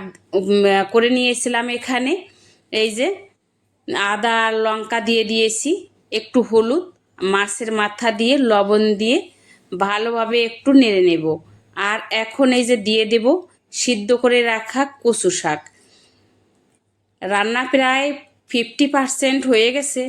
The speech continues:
দেখেই বুঝতে পারছেন। এখন শুধু, আর লবণ আর হলুদ দিয়ে মাছের মাথা দিয়ে just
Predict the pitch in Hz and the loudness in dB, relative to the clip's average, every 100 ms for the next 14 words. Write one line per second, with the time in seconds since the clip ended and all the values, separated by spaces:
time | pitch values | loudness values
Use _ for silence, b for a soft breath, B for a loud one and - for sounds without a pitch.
0 | 254 196 233 233 247 240 226 - 247 240 | -4 -2 -2 0 0 0 -2 -2 0 0
1 | 220 - 233 - 202 202 233 233 226 202 | -2 -2 -4 -4 -6 0 0 0 -2 -2
2 | 254 233 190 190 196 196 202 220 226 208 | -2 -2 -2 0 0 0 0 0 2 0
3 | 208 196 202 208 180 208 220 208 180 202 | -2 -4 -2 -2 -2 0 0 2 0 -2
4 | 202 202 214 202 233 381 - b b b | -2 -4 -4 -4 -2 -2 -4 b b b
5 | b b _ _ _ 185 208 226 302 | b b _ _ _ -8 -4 -4 -6